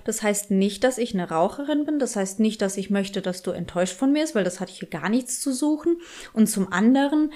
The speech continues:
weiß ich nicht, warum du dir Sorgen machst. Ich meine, wenn ich hätte rauchen wollen, ich lebe schon lange alleine. Ich hätte es einfach tun sollen und wir müssten auch keinen Kontakt haben, weil du weißt, dass ich da sehr rational bin. Dann hat sie mich angeguckt und hat gesagt, „Da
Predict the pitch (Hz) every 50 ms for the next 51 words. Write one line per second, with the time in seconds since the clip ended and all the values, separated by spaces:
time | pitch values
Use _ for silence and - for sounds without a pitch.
0 | - - - 214 220 226 262 269 269 277 233 - 226 214 226 233 233 226 214 -
1 | 196 180 151 - 170 170 185 185 175 165 156 156 - - - 226 240 262 302 311
2 | 285 285 269 269 262 - 269 262 - 196 185 208 254 294 302 - 277 269 247 269
3 | 254 262 262 262 254 - - - - - - 381 403 403 403 - 294 285 254 240
4 | 214 202 214 226 202 175 - 170 170 165 160 156 160 165 170 170 190 - - 330
5 | 330 320 - 240 247 233 240 220 226 - - - 294 311 302 269 - 240 226 226
6 | 240 262 247 - - - - - - 233 233 220 240 247 277 311 - - - -
7 | - 214 - - - 214 220 240 240 240 - 180 175 - 196 180 185 - 190 185
8 | 202 208 196 202 196 190 196 196 202 202 226 226 - 175 175 - 185 180 - 185
9 | 175 175 180 156 - 165 165 - - 175 170 - 151 - 175 - 208 262 349 370
10 | 370 370 247 214 214 - - 247 277 269 269 262 254 254 240 247 254 233 254 247
11 | 247 - 330 339